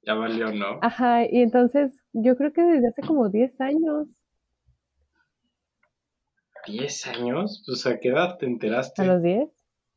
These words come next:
Speaker 1: A los, no manches, yo, bueno, me enteré yo como a los doce, más grandecito, la neta.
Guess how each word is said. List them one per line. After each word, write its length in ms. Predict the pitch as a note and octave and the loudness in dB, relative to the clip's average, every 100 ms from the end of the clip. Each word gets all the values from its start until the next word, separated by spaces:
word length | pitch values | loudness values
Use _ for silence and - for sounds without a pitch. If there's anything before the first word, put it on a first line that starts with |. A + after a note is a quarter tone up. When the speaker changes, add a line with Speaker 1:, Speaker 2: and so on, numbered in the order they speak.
| _ _ _ - - - - _ _ | _ _ _ -20 -18 -18 -20 _ _
Speaker 1:
A 100 | A2 | -6
los, 240 | A#2 B2+ B2+ | -4 -4 -2
no 180 | D#3 F3+ | 0 0
manches, 360 | F3 F3 D#3+ | 0 -2 -2
yo, 360 | D#3+ E3+ F3 F3+ | 2 4 2 0
bueno, 200 | F#3+ G3 | 0 2
me 100 | F#3+ | 2
enteré 320 | F#3 F3 F3 | 2 0 0
yo 200 | F#3+ G3 | 0 0
como 200 | G3+ G3 | -2 -2
a 60 | D3+ | 0
los 240 | B2+ A2+ | -2 -6
doce, 380 | A#2+ A2+ - G#2 - | -8 -10 -12 -16 -12
más 180 | A2+ A2+ | -8 -4
grandecito, 680 | B2 A#2 A2 - G#2+ - | -2 -2 -4 -6 -8 -6
la 200 | G2+ G2 | -4 -4
neta. 360 | G2 F#2+ - | -8 -14 -18